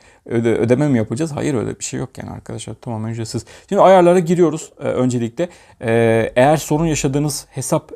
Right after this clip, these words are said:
e, bir işletme ise ya da kişiselse hiç fark etmez. Mesela ben burada göstereceğim ama, e, tamamen kişisel hesaplarda da aynı şey olabiliyor.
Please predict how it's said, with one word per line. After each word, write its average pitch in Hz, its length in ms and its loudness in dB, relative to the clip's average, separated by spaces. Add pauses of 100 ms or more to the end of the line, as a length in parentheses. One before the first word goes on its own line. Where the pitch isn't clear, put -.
e, 110 420 -2 (260)
bir 135 160 -4
işletme 143 440 0
ise 165 280 -2 (360)
ya 120 120 2
da 139 200 6
kişiselse - 580 0
hiç 151 120 -8
fark 120 260 0
etmez. 143 320 -8
Mesela 120 320 -6
ben 127 160 2
burada 127 180 2
göstereceğim 120 600 0
ama, 120 220 -2 (360)
e, 98 500 2 (280)
tamamen 156 480 2 (200)
kişisel - 320 0
hesaplarda 123 500 -2
da 110 100 -2 (100)
aynı 107 220 -4
şey - 220 -6
olabiliyor. 117 440 -6